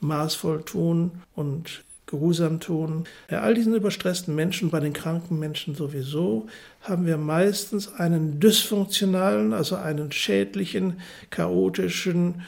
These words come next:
überladenen, überlasteten Lebensstil.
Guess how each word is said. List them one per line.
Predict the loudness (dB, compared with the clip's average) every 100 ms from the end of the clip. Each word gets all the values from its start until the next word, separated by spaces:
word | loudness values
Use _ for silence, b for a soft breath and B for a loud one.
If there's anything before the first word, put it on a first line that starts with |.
| B B
überladenen, | 2 2 2 2 2 2 2 2 2
überlasteten | 0 0 -2 -4 -8 -6 -2
Lebensstil. | 4 6 6 4 -2 -6 -8